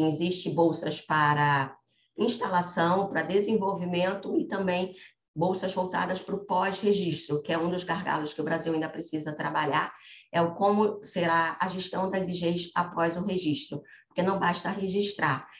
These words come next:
é necessário que a I G, de fato, chegue ao mercado, senão o registro se torna apenas um pedaço de papel sem desenvolver o potencial que poderia realmente ter de desenvolvimento, de proteção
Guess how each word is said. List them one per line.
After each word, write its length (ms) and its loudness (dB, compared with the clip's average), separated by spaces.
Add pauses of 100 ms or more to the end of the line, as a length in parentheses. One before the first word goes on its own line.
(120)
é 60 0
necessário 560 0
que 80 -4
a 60 -2
I 60 -2
G, 200 0
de 140 0
fato, 480 0
chegue 280 -2
ao 80 2
mercado, 540 -2 (260)
senão 360 0
o 40 4
registro 540 0
se 160 -10
torna 280 -2
apenas 420 -2 (440)
um 140 0
pedaço 380 0
de 100 -4
papel 400 -2
sem 580 0 (200)
desenvolver 460 0
o 60 -4
potencial 640 0
que 140 -18
poderia 400 0
realmente 540 -2
ter 280 -2 (320)
de 80 -6
desenvolvimento, 1040 2
de 140 -4
proteção 840 0